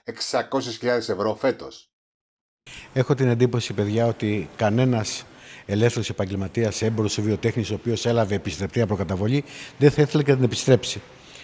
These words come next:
Speaker 2: Το θέμα όμως θα πρέπει να δούμε λίγο συλλογικά το, το, το θέμα της οικονομίας στη χώρα μας πώς είναι. Δηλαδή να επιστρέψει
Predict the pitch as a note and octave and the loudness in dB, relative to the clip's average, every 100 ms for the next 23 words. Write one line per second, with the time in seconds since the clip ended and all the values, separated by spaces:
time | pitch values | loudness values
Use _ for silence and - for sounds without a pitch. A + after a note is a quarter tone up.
0 | - - A2+ A2 E3 E3 E3 D3 C#3+ D3+ | -20 -6 -2 2 2 4 2 2 0 2
1 | C#3+ D3 D3+ D3 D3 C3+ B2+ A#2 G#2 C#3+ | 2 2 2 4 2 2 2 2 4 2
2 | C3+ A#2 G#2+ F#2+ F2+ F2 - - - A2+ | 4 4 4 2 -4 -8 -12 -12 0 2
3 | A2+ - - A2+ - B2 G2 - A2+ G#2+ | 2 -2 0 2 4 2 2 0 2 2
4 | A2+ A#2 - F#2+ A2 G2+ G2 G#2 - G#2+ | 4 4 2 2 4 4 0 -2 -2 -2
5 | F2+ D#2+ - - - - C3 C3 B2+ A#2+ | -4 -8 -16 -18 -16 -4 2 4 6 4
6 | A2 A2+ - - C#3+ D3+ - D#3+ | 4 2 0 -2 0 0 0 -2